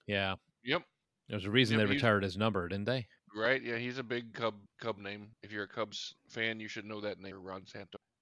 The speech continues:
Speaker 2: And lastly, uh, the last two bullet points. On February twenty-eighth, the first televised basketball game aired, and it was a college game between the University of Pittsburgh and Fordham University.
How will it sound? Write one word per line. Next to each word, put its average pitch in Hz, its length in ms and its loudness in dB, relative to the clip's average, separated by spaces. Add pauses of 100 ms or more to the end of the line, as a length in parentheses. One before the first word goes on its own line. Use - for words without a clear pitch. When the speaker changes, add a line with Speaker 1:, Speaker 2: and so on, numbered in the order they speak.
(180)
Speaker 2:
And 175 360 12
lastly, 156 760 6
uh, 127 200 6
the 123 100 0
last 131 300 2
two 165 100 -4
bullet 143 260 2
points. 143 320 -2
On 113 180 4
February 208 560 2
twenty-eighth, 202 600 4 (100)
the 113 120 0
first 180 360 -2
televised 151 560 2
basketball 131 460 0
game 104 360 -4
aired, 98 380 -4 (220)
and 110 100 -2
it 117 80 0
was 110 140 -4
a 101 60 -6
college 151 520 2
game 104 220 -2
between 107 320 -8
the 107 80 -6
University 135 480 -2
of 139 140 -2
Pittsburgh 110 460 -6 (120)
and 98 160 -6
Fordham 120 380 -4
University. 107 680 -8